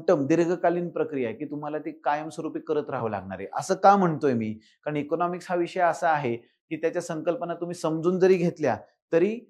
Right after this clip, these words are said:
त्याची रिव्हिजन वारंवार करावी लागते, अन्यथा डोक्यातून त्या संकल्पना विसरून जाण्याची शक्यता फार जास्त असते. त्यामुळं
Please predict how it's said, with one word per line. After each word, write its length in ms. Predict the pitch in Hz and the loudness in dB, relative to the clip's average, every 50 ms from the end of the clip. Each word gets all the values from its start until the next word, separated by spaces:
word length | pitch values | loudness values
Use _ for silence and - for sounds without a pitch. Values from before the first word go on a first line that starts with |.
| _ _ _ | _ _ _
त्याची 280 | - 156 156 156 196 185 | -4 -2 -2 0 0 2
रिव्हिजन 600 | 156 151 160 175 156 190 196 160 196 180 143 120 | 2 2 2 4 4 4 4 4 2 2 2 2
वारंवार 480 | 120 139 143 147 160 165 165 170 175 | 4 4 6 6 4 4 2 2 2
करावी 360 | 170 170 160 156 156 151 147 139 | 2 2 2 2 4 4 4 2
लागते, 560 | 131 123 - - - 131 147 - - _ _ - | 2 0 -2 -2 -2 -2 -2 -4 -8 _ _ -4
अन्यथा 540 | 120 135 139 143 156 151 156 147 120 110 - - _ _ - 127 | -2 -2 0 0 0 2 2 2 0 0 -2 -10 _ _ 0 2
डोक्यातून 460 | 139 139 139 156 147 147 156 151 143 | 2 2 4 2 2 2 0 -2 -2
त्या 80 | 151 | -2
संकल्पना 520 | 143 - 143 135 120 143 139 139 139 143 143 | -2 -2 -4 -4 -2 -4 -4 -4 -4 -4 -2
विसरून 400 | 143 143 139 - 156 170 170 165 | -2 -2 -2 -2 -2 -2 -2 0
जाण्याची 320 | 165 156 143 139 123 139 | 0 0 0 -2 -6 -8
शक्यता 520 | 123 143 135 - - 143 - - 117 104 - - _ _ _ _ - | -12 -14 -8 -4 -4 -4 -2 -4 -6 -6 -8 -12 _ _ _ _ 4
फार 120 | 147 131 | 6 6
जास्त 360 | 127 120 123 113 104 - - 107 | 6 6 4 2 2 0 -6 -8
असते. 380 | 92 - - - 92 87 _ _ _ _ _ - | -8 -8 -10 -18 -18 -20 _ _ _ _ _ 2
त्यामुळं 440 | 151 160 170 170 170 170 175 170 | 2 2 4 4 4 4 2 2